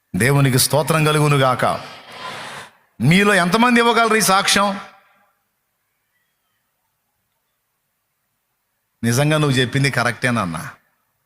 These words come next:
దేవుని పని చేయకుండా ఉండలేకపోతున్నావన్నా." పరిచారకులు ఉన్నారు,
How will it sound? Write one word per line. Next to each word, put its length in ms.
దేవుని 380
పని 200
చేయకుండా 320
ఉండలేకపోతున్నావన్నా." 1000
పరిచారకులు 560
ఉన్నారు, 280